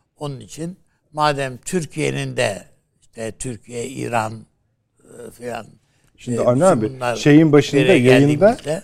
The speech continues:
Speaker 2: hani şey, açılışta pardon, e, yani zamandan tasarruf
Speaker 1: Hı.
Speaker 2: etmek için s-, söylemedim ama bakın, Irak, Ürdün, Filistin, Libya, Mısır,
Speaker 1: Birleşik Arap
Speaker 2: Birleşik Arap
Speaker 1: Emirlikleri, evet.
Speaker 2: Emirlikleri,
Speaker 1: Evet.
Speaker 2: hepsi yani oradaydı,
Speaker 1: Evet,
Speaker 2: Şam'daydı
Speaker 1: öyle,
Speaker 2: yani.
Speaker 1: öyle.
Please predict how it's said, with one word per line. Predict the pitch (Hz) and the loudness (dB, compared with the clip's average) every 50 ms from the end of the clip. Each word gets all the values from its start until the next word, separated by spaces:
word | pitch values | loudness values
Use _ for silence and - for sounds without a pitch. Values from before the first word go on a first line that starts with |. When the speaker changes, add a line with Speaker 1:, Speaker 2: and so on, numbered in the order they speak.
| _ | _
Speaker 2:
hani | - 135 127 117 | -2 -2 -2 0
şey, | - 156 123 | -2 0 0
açılışta | 131 123 - 151 143 143 - - - 196 196 196 | 0 2 4 4 2 2 2 6 8 8 8 8
pardon, | - 151 139 135 - 190 226 254 - - _ _ _ _ _ _ - | 8 8 8 8 8 4 0 0 -2 -6 _ _ _ _ _ _ -6
e, | 139 131 131 - | -6 -6 -4 0
yani | 123 117 120 | 0 0 2
zamandan | 113 139 147 147 156 160 160 170 170 165 | 6 6 6 8 8 8 8 6 4 4
tasarruf | - 165 147 - - 165 170 156 135 | 4 2 2 4 6 6 6 6 4
Speaker 1:
Hı. | 170 | 2
Speaker 2:
etmek | 160 - - 170 156 - | 0 0 -2 -6 -6 -4
için | - 180 165 | -4 -6 -6
s-, | - - - - - 117 | -6 -8 -16 -16 -16 -10
söylemedim | - - 151 156 185 220 214 170 175 208 | 0 2 4 4 4 4 2 2 0 2
ama | 247 262 220 175 143 | 2 4 4 4 6
bakın, | 156 143 131 - - 113 _ _ _ _ _ _ - | 6 4 4 4 -4 -18 _ _ _ _ _ _ 8
Irak, | 180 190 190 175 131 107 - - - - _ _ _ _ _ _ - | 10 10 12 10 10 8 6 0 -18 -20 _ _ _ _ _ _ 4
Ürdün, | 156 160 175 175 151 143 131 104 90 87 - _ _ | 8 8 8 8 8 6 2 2 0 -4 -14 _ _
Filistin, | _ - 160 156 170 165 - - - 147 113 92 87 _ _ _ _ _ _ - | _ 2 4 4 4 0 0 -4 -2 -2 -2 -2 -4 _ _ _ _ _ _ -10
Libya, | 120 139 170 180 151 151 139 120 104 95 90 - _ _ _ _ - | -2 0 0 0 2 4 4 4 4 2 0 -10 _ _ _ _ -4
Mısır, | 147 165 185 196 | -2 0 0 4
Speaker 1:
Birleşik | 220 170 143 107 95 - | 4 4 4 4 2 2
Arap | 202 185 160 139 131 131 139 | 4 4 4 2 0 -4 0
Speaker 2:
Birleşik | 151 156 165 156 - 175 - 170 | 4 4 4 4 4 -4 0 2
Arap | 175 175 147 | 4 4 4
Speaker 1:
Emirlikleri, | 160 160 156 151 | 2 0 2 2
evet. | 143 123 127 - - 127 | 0 0 -4 -6 -4 -2
Speaker 2:
Emirlikleri, | 120 107 101 95 90 _ _ _ _ _ _ _ - | -2 -2 -2 -6 -8 _ _ _ _ _ _ _ 0
Speaker 1:
Evet. | - 196 196 | 2 2 2
Speaker 2:
hepsi | - - - 165 | 2 2 4 6
yani | 151 147 143 151 180 208 | 8 8 8 8 8 8
oradaydı, | 175 165 165 143 143 131 117 143 | 8 8 8 8 8 6 6 6
Speaker 1:
Evet, | 135 120 - | 4 0 2
Speaker 2:
Şam'daydı | 151 143 139 139 135 135 127 - | 4 4 4 6 4 4 4 4
Speaker 1:
öyle, | 139 127 104 | 2 -2 -4
Speaker 2:
yani. | 98 98 - 135 | -6 -6 -6 -6
Speaker 1:
öyle. | 123 113 104 85 | -6 -6 -8 -12